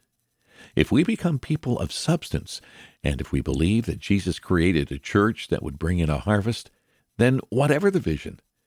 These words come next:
this is no time to sit on our hands in thinly veiled pessimism.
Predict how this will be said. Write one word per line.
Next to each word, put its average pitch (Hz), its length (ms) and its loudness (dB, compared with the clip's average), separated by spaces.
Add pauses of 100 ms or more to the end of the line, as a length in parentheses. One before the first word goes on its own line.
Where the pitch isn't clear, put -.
(340)
this - 180 -2
is 73 140 0
no 76 180 0
time 78 420 0
to - 100 -8
sit 85 260 0
on 85 140 2
our 82 140 2
hands 71 520 -4
in 69 240 -4 (100)
thinly 69 420 0
veiled 64 580 -6
pessimism. - 600 -6